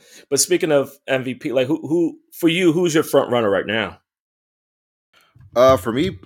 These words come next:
Speaker 2: um, personally, you know, I, I think either between Joel Embiid or Giannis Antetokounmpo, for real, for real. You know, and Ja Morant,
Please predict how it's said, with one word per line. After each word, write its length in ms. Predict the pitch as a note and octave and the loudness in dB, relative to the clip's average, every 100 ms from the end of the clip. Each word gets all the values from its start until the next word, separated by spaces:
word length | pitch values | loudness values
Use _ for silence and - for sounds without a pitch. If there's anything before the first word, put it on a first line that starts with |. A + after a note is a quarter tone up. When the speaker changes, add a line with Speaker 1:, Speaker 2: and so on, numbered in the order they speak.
| - | -2
Speaker 2:
um, 400 | A2+ A2+ A2 G#2 _ _ _ _ _ _ _ _ | 2 2 0 -2 _ _ _ _ _ _ _ _
personally, 640 | B2+ F#3 G3 G3+ G3+ - _ A2+ | -2 -2 -2 -2 -4 -6 _ -4
you 80 | |
know, 340 | A2 G2 F#2+ - _ | -2 0 -2 -6 _
I, 140 | F2+ G#2 - | -4 -4 -4
I 100 | A2 - | -6 -2
think 220 | D3 D#3 - | -2 -2 -6
either 320 | C#3 B2+ A#2+ | -6 -2 -2
between 480 | G#2 F#2 G2 G2 F2 | -2 -8 -8 -8 -8
Joel 380 | - F2 F#2+ F2 | -4 -2 0 -2
Embiid 400 | E2+ G2+ A2 G#2+ - _ _ - | -4 -4 -4 -6 -10 _ _ -6
or 300 | F2+ F2 E2+ | -2 0 0
Giannis 360 | D#2+ F2 F2 F#2 | -2 -2 -2 -4
Antetokounmpo, 800 | E2+ E2 - E2+ D2 C#2+ C2+ - | -6 -6 -18 -18 -12 -12 -12 -12
for 160 | G2 | -8
real, 260 | F2+ G2+ F2 | -4 -4 -6
for 220 | D#2 C#2+ | -10 -12
real. 240 | A#1 C2 _ | -14 -18 _
You 100 | F2 | -4
know, 140 | F2 D#2 | -4 -4
and 200 | E2 - | -10 -2
Ja 180 | G#2 G#2+ | 0 0
Morant, 460 | F#2 A2 A#2 F2+ | -2 -2 -2 -4